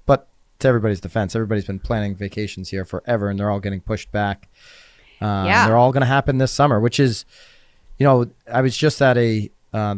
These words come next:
Speaker 1: my first real estate, like, conference get together with, you know, with over a hundred people for the first time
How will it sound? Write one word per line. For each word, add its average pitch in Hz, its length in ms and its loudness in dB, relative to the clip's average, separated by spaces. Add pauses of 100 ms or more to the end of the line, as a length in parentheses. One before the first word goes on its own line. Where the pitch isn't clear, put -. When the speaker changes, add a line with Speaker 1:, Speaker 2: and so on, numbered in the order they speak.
(120)
Speaker 1:
my 110 140 -4
first 139 380 0
real 123 180 2
estate, 117 320 -2
like, 110 220 -4 (760)
conference 113 600 -4
get 117 180 -2
together 104 380 -2
with, 101 280 -6 (440)
you 110 100 -4
know, 92 240 -4 (240)
with 101 220 -6
over 127 400 2
a 110 80 0
hundred 113 380 -4
people 98 420 -6
for - 180 -12
the 85 80 -10
first 110 300 -6
time 98 400 -4